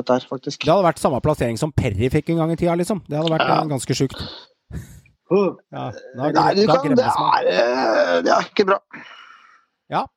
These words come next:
Speaker 2: eh, Sarpsborg-Sandefjord. Det er litt sånn, begge de to laga der, gutta. Eh, vi går ikke på resultat, vi snakker bare om betydningen av matchene her, men Sarpsborg-Sandefjord, begge de laga er liksom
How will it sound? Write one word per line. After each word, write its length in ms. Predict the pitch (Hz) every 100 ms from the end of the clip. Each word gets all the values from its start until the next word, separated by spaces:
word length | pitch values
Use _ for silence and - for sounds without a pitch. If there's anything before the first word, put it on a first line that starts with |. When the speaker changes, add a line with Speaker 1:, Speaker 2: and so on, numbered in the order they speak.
| -
Speaker 2:
eh, 640 | 170 175 175 175 180 180
Sarpsborg-Sandefjord. 1200 | 170 - 170 - 202 202 196 165 120 156 240 254 170
Det 80 | 170
er 200 | 165 247
litt 100 | 254
sånn, 180 | 196 196 165
begge 300 | 220 139 143
de 100 | 165
to 120 | 156 165
laga 300 | 131 120 143
der, 160 | 127
gutta. 340 | 127 190 196 160 180
Eh, 260 | 156 156
vi 100 | 156
går 140 | 160 160
ikke 120 | 139
på 80 | 127
resultat, 340 | 123 156 151
vi 60 | 165
snakker 240 | 160 143 151
bare 180 | 131
om 140 | 123 143
betydningen 440 | 143 151 113 117 139
av 80 |
matchene 320 | 147 - - 107
her, 160 | 139
men 160 | 170 160
Sarpsborg-Sandefjord, 880 | - 139 - - 175 185 131 107 185
begge 200 | 180 131
de 60 | 175
laga 300 | 147 131 220
er 20 | 180
liksom 120 | 185